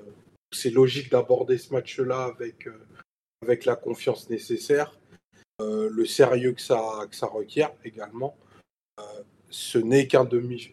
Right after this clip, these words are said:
ce n'est qu'un, qu'un huitième de finale aller. Euh, la saison sera pas plantée en cas de,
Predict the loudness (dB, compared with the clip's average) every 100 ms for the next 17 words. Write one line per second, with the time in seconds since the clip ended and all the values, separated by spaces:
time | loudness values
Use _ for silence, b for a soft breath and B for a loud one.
0 | -10 -6 -4 0 -2 -2 -6 -6 -8 -8
1 | -8 -8 -8 -8 -8 -14 -14 -14 -10 -8
2 | -8 -4 -4 -6 b b _ -20 _ _
3 | -14 -14 -16 -16 -16 -16 -6 -2 -2 -2
4 | -4 -4 -4 2 2 4 2 2 4 4
5 | 4 0 -2 -2 -8 -16 -18